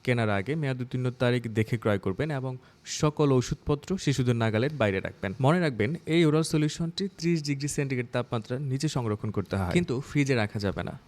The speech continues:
এবং এই সলিউশনের সাথে পানি যোগ করে সংরক্ষণ করা যাবে না। আর যেহেতু এটি একটি প্রেসক্রিপশন অনলি মেডিসিন, তাই প্রেসক্রিপশন ছাড়া এই ওষুধ গ্রহণ করা উচিত নয়। Osmolex ওরাল সলিউশনটি সম্পর্কে আপনার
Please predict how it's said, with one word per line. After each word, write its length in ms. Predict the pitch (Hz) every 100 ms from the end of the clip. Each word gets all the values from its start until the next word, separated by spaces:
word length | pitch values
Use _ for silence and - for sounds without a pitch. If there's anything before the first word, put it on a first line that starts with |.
| -
এবং 280 | 151 147 151 -
এই 180 | 151 175
সলিউশনের 540 | - 147 156 160 160 -
সাথে 400 | 123 - 120 82 - - - -
পানি 260 | 135 160
যোগ 180 | 151 160 -
করে 240 | 135 110 143
সংরক্ষণ 480 | - 131 123 - 120
করা 220 | 110 107
যাবে 220 | 87 95
না। 120 | - - _ _ _ _ -
আর 180 | 110 107
যেহেতু 320 | 113 131 143
এটি 160 | 143 151
একটি 180 | -
প্রেসক্রিপশন 580 | 139 135 - - - 156
অনলি 200 | 127 113
মেডিসিন, 480 | 104 98 101 170 202 - - _
তাই 160 | 139 135
প্রেসক্রিপশন 580 | 139 139 - 156 165 156
ছাড়া 480 | - 139 123 190 -
এই 140 | 135 131
ওষুধ 260 | 131 139
গ্রহণ 240 | 123 117 113
করা 180 | 117 117
উচিত 220 | 107 - -
নয়। 140 | - 117 _ -
Osmolex 580 | 127 - 170 180 175
ওরাল 200 | 139 139
সলিউশনটি 520 | 139 135 131 151 143 151
সম্পর্কে 500 | 131 113 117 113 160
আপনার 340 | 143 123